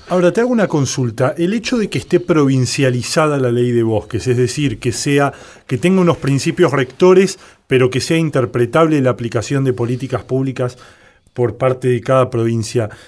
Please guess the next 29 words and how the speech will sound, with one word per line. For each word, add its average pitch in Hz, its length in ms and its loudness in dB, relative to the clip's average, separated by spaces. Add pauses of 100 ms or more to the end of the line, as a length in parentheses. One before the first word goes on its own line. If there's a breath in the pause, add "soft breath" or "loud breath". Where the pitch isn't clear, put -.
(200 loud breath)
¿no 151 420 0
es 240 220 0
un 208 80 4
elemento 139 580 2
negativo 127 720 2
en 123 80 2
el 117 120 0
sentido 123 560 0
de 113 160 2
que 127 260 -2 (300 loud breath)
no 143 340 4
hay 175 240 4
una 143 240 -2
política 131 460 0
determinada, 127 720 2
sino 123 320 -4
nada 131 160 2
más 131 160 0
que - 80 -6
unos 131 160 -2
principios 123 600 -4
orientadores 120 800 0
y 123 40 -4
en 110 80 -6
todo 127 220 2
caso 143 320 -4
queda 135 240 0
al 123 80 2
arbitrio 127 800 0